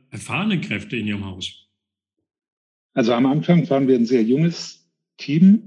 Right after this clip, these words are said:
Speaker 2: Da war ich mit zehn Jahren Abstand der Älteste. Das, das hat sich aus der Positionierung so ein bisschen ergeben.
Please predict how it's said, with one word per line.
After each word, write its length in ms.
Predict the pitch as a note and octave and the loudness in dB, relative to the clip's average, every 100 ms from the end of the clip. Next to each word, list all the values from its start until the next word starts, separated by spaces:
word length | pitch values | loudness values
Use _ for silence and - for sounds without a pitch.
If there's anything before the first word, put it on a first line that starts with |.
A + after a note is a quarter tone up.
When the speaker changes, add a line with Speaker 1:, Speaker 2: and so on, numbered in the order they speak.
| - | -8
Speaker 2:
Da 140 | A2 | -4
war 140 | A#2 A#2+ | -2 -2
ich 220 | - - | -4 -4
mit 140 | A2 | -4
zehn 260 | - A#2 A#2+ | 0 2 4
Jahren 200 | A2+ C3 | 2 0
Abstand 440 | C3 - B2 A#2 | -4 -8 -2 -2
der 120 | A#2 | 0
Älteste. 800 | A#2 C#3 F3 E3 - F3+ G3 G#3 - | 0 -2 -2 -2 0 2 2 0 -2
Das, 340 | A2+ - - | -2 -4 -8
das 300 | B2+ G#2+ - | -6 -4 -4
hat 140 | A#2 - | -6 -2
sich 220 | A#2+ C#3 | -4 -2
aus 160 | A#2+ | -4
der 120 | - G#2+ | -4 -4
Positionierung 880 | B2+ A2 A2+ - A#2 B2 C#3+ C#3+ | -2 0 0 2 6 6 4 0
so 140 | - B2+ | 2 2
ein 120 | B2 | 2
bisschen 500 | B2 - A#2 A#2 A#2 | 2 2 4 4 4
ergeben. 840 | G#2+ A2 G#2+ G#2 C3+ E3 E3+ _ | -2 -2 0 -2 0 2 0 _